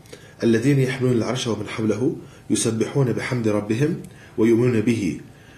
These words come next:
ويستغفرون الذين آمنوا ربنا وسعت كل شيء رحمة وعلما فاغفر الذين تابوا واتبعوا سبيلك وقهم عذاب الجحيم".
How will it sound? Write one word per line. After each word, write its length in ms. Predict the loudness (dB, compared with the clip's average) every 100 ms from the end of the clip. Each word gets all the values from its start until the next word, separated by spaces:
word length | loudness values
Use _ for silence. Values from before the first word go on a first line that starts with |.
| -2
ويستغفرون 540 | 0 0 -4 -4 0 2
الذين 320 | 2 2 0
آمنوا 460 | -2 -2 -2 -2 -6 -12 -6
ربنا 420 | -4 -2 -2 0
وسعت 400 | -2 -2 -4 -6 -4
كل 140 | -4
شيء 260 | -4 -6 -6
رحمة 380 | -8 -8 -6 -6
وعلما 460 | -2 0 0 0 -8 -16 -20 -8
فاغفر 320 | -2 0 2
الذين 340 | 2 2 -2 -2
تابوا 380 | -4 -2 -2 -4 -8 -4
واتبعوا 440 | -4 -2 -2 -2 -2
سبيلك 580 | -2 0 0 0 -4 -8 -12 -4
وقهم 340 | -2 -2 -8
عذاب 260 | -8 -6 -4
الجحيم". 420 | -4 -6 -8 -10